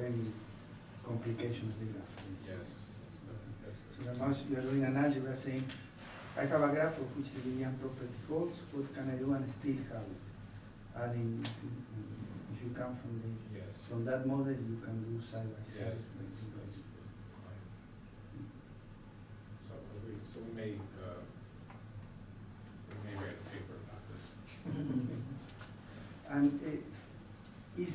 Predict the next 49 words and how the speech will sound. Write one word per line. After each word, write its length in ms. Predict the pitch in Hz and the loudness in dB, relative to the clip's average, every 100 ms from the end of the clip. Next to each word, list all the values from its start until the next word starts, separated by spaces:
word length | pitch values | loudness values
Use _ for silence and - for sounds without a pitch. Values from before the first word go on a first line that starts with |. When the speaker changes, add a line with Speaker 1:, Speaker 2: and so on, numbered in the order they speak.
| - | 2
Speaker 1:
this, 180 | 175 165 - - | 2 2 0 6
uh, 40 | |
your 240 | 147 147 156 | 10 12 10
research 320 | 147 151 151 143 | 6 4 4 6
on 120 | 139 | 10
Lin 180 | 143 139 | 12 12
Yang 340 | 143 143 139 - | 12 12 10 4
somehow 300 | 127 123 135 - | -2 -2 -2 -2
perturbative? 720 | 123 123 143 131 123 117 117 - - - - | -2 0 4 4 4 2 0 -2 -6 -10 -6
So 80 | 127 | -2
if 300 | 131 127 123 | 0 0 4
you, 160 | 147 143 | 8 10
you 160 | 139 139 | 10 8
take 200 | 151 139 | 6 6
your 120 | 139 | 6
graph 280 | 131 143 - - - - - - | 6 6 4 0 -8 -10 -8 0
and 160 | 131 | 4
then 140 | 135 139 | 10 10
you 60 | 131 | 10
get 220 | 139 135 123 | 8 6 2
an, 160 | 123 123 | 0 0
uh, 560 | 120 120 117 117 117 | -2 0 0 0 0
an 160 | 127 127 | 0 2
almost, 500 | 143 165 131 120 113 - - - - 131 | 8 10 10 6 0 -4 -8 -8 -6 0
sorry, 140 | 127 120 | 2 2
suppose 180 | - 156 151 | 4 4 6
you 60 | 151 | 6
have 80 | 143 | 6
a 140 | - - | 4 6
tree 200 | 147 131 113 | 8 8 8
over 100 | 117 117 | 2 2
there, 220 | 127 107 - - - 135 | 2 0 -2 -8 -6 4
you 80 | |
get 140 | 143 143 | 8 8
an 60 | 143 | 8
almost 340 | 170 143 123 - - | 10 10 8 2 -2
tree. 220 | 113 95 120 | 0 0 2
So 60 | |
you 240 | 127 135 160 | 6 8 8
add 180 | 165 | 8
graphs 300 | 143 160 175 | 8 6 6
in 140 | 143 135 143 | 6 6 6
which 160 | 139 - - - - - | 4 2 -6 -8 -8 -2
the 100 | 131 127 | 0 4
coupling 420 | 147 147 143 139 | 4 6 8 10
is 120 | 131 - 139 | 8 2 4
almost 300 | 156 143 - 113 | 6 6 4 2
zero. 140 | 120 98 98 - - - - - - - - - 165 | 0 0 -2 -8 -10 -10 -10 -10 -10 -10 -8 -8 2
Speaker 2:
Well, 320 | 170 165 160 | 6 8 6